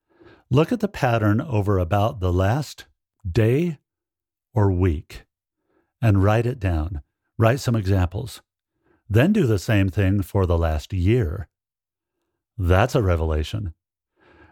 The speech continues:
And then do the same thing for the past ten years. Your entire life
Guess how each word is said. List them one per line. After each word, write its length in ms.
And 180
then 240
do 160
the 120
same 360
thing 340
for 240
the 100
past 540
ten 280
years. 540
Your 240
entire 640
life 760